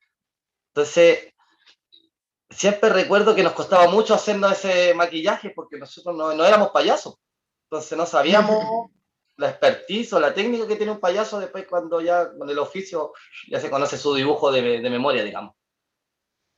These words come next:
Speaker 1: Y
Speaker 2: Ujú.
Speaker 1: claro, esa fue mi primera experiencia con el payaso, y después, eh, en otro espacio cultural que se llamaba La Máquina, volvimos a hacer la obra, y volví a vivir de nuevamente la experiencia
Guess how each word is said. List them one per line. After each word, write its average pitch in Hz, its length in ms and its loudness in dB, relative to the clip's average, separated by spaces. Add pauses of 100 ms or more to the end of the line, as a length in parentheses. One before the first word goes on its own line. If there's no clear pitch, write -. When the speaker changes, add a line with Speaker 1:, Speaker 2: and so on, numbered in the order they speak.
Speaker 1:
Y 240 160 -8
Speaker 2:
Ujú. 226 80 -6
Speaker 1:
claro, 226 220 0 (540)
esa 170 220 -2
fue 196 160 -4
mi 185 80 -4
primera 180 280 0
experiencia 247 440 0
con 240 120 0
el 226 80 -2
payaso, 262 580 -2 (520)
y 139 120 -10
después, 202 680 -4 (680)
eh, 110 280 0
en 110 120 -4
otro 196 180 -2
espacio 202 380 -2
cultural 151 440 0
que 143 80 -10
se 127 120 -10
llamaba 117 240 -2
La 117 100 0
Máquina, 151 520 -2
volvimos 117 520 -2
a - 20 0
hacer 175 240 -6
la 160 140 4
obra, 160 420 0 (240)
y 131 100 -10
volví 113 340 -2
a 233 60 6
vivir 233 320 -2
de 214 100 2
nuevamente 254 680 2
la 233 120 -2
experiencia 240 680 -4